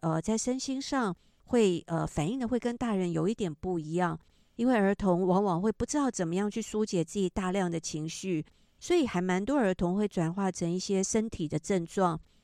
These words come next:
譬如说他们可能会伤害自己的身体。我举例来说，他们可能会透过一些拔头发来释放他们的焦虑。那如果不及时来做心理咨商或者心理治疗的话，有些时候严重的时候会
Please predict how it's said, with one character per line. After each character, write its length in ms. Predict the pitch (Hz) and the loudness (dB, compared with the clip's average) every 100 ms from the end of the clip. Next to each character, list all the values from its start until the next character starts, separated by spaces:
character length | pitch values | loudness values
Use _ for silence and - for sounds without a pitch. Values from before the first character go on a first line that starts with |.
| _ | _
譬 80 | - | 2
如 100 | 220 | 2
说 180 | 220 220 | 4 2
他 80 | 226 | 2
们 140 | 214 | 0
可 100 | 220 | 0
能 120 | 170 175 | 2 2
会 100 | 202 | 0
伤 240 | - 208 | 0 -2
害 160 | 220 208 | 0 -2
自 200 | - 208 | -2 -2
己 100 | 175 | 0
的 140 | 160 | -2
身 280 | - 196 196 | -2 -2 -2
体。 320 | - 185 131 - _ _ | -2 -4 -4 -8 _ _
我 100 | - | -4
举 140 | 170 214 | 0 2
例 100 | 339 | 4
来 180 | 254 196 | 2 0
说， 220 | - 233 | 0 0
他 80 | 254 | 0
们 100 | 254 | -2
可 140 | 214 | 0
能 120 | 170 | 2
会 120 | 190 | 0
透 200 | 214 233 | 0 0
过 200 | 208 220 | 0 0
一 40 | 214 | 0
些 320 | 208 208 208 - _ _ - | 0 0 -2 -4 _ _ -4
拔 180 | 185 | -4
头 240 | 180 220 202 | 0 0 0
发 220 | - 190 | 0 0
来 160 | 170 165 | 0 -2
释 240 | - 220 | -2 -2
放 240 | 196 202 | -2 -2
他 80 | 202 | -2
们 100 | 190 | -4
的 100 | 185 | -4
焦 340 | 170 - 180 180 | -2 0 2 2
虑。 300 | 180 170 160 _ _ _ - | 2 2 0 _ _ _ -4
那 120 | 302 | 0
如 140 | 254 285 | 2 2
果 260 | 254 208 | 4 4
不 200 | 175 - | 4 0
及 240 | 262 - 190 | -2 -2 -2
时 240 | - 180 | 0 0
来 160 | 170 170 | 2 0
做 200 | 214 202 | 0 0
心 240 | - 208 | 0 -2
理 120 | 190 | -2
咨 200 | 160 190 | -4 -6
商 240 | 208 262 269 | -6 -6 -4
或 140 | 262 | -2
者 100 | 190 | -2
心 280 | 180 - 196 | -4 -2 -2
理 100 | 175 | -4
治 240 | - 185 | -4 -2
疗 220 | 175 160 | 0 0
的 60 | 165 | 0
话， 200 | 190 175 - _ _ - | -2 -4 -6 _ _ -2
有 220 | 185 160 | 0 0
些 320 | 156 269 294 | 0 2 2
时 260 | 262 170 180 | 0 0 2
候 200 | 214 185 | 4 4
严 260 | 165 165 | 2 -2
重 220 | 175 262 | 0 -2
的 80 | 208 | -2
时 140 | 175 185 | -2 0
候 120 | 180 | 0
会 140 | 190 | -2